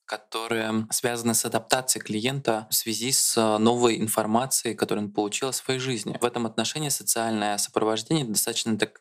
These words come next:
новая, относительно новая, а, история, которая началась на Западе.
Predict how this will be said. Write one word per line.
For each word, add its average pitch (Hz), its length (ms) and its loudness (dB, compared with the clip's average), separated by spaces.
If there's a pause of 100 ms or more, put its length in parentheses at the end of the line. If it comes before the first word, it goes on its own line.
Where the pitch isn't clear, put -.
(160)
новая, 110 640 2 (100)
относительно 113 600 0
новая, 101 600 -2 (160)
а, 104 220 0
история, 170 480 2
которая 110 340 0
началась 107 640 0
на 107 160 0
Западе. 175 560 0